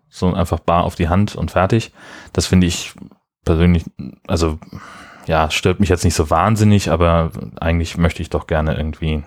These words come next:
eine Quittung haben dafür. Und was mich, äh, wirklich geärgert hat, war, äh, wir waren also schon fertig und haben uns, äh, verabschiedet und ich war schon halb im Auto, als er dann noch, äh, so im Gehen sagte, ja, also er wüsste jetzt nicht, ob die Heizung noch läuft, er habe sie jedenfalls angelassen.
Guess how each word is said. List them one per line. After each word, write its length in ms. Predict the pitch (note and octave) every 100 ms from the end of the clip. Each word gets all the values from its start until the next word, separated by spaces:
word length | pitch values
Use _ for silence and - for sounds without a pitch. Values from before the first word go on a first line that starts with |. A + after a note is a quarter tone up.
| _ _ _ -
eine 100 | E2+
Quittung 380 | - D#2+ D2+ D2
haben 300 | D2 D2 - _ _ _ _ -
dafür. 380 | D2+ - D#2 F#2 - - - - -
Und 320 | G2 F#2+ -
was 220 | G2 -
mich, 360 | G2 F2+ - -
äh, 160 | F2+
wirklich 260 | F2+ - F2+
geärgert 400 | F2 F2+ A2+ G2
hat, 220 | G#2 -
war, 260 | F#2 F#2 E2+
äh, 200 | E2+ E2
wir 140 | E2+
waren 180 | E2+ D#2+
also 180 | E2 F2+
schon 160 | D#2 D#2
fertig 540 | G#2+ B2 A2+ - -
und 160 | F2 E2
haben 140 | F2
uns, 320 | E2 - -
äh, 260 | D#2 D#2+ E2 - -
verabschiedet 560 | - D#2 - G#2+ G2 E2+
und 100 | C#2
ich 160 | -
war 140 | E2+ F2
schon 220 | F#2+ E2
halb 180 | E2+ F2
im 160 | E2+
Auto, 420 | C#2 F#2 G#2+ G2+ - - - - -
als 180 | F#2 -
er 120 | E2+
dann 160 | F2
noch, 340 | E2+ - - -
äh, 200 | E2+ E2
so 160 | E2+
im 160 | E2 E2+
Gehen 320 | E2+ F#2+ G#2
sagte, 380 | F2 E2+ E2+ F2
ja, 240 | E2 E2+
also 220 | - E2 D#2+
er 160 | D#2+
wüsste 220 | G2+ -
jetzt 160 | G2 -
nicht, 160 | G2 F#2
ob 80 |
die 100 | -
Heizung 300 | E2+ F2+ G2+
noch 120 | E2+ D#2+
läuft, 280 | F#2+ -
er 100 | E2
habe 160 | F2+ F2+
sie 120 | E2+
jedenfalls 340 | E2 D#2+ E2 -
angelassen. 580 | F2 E2+ B1 - -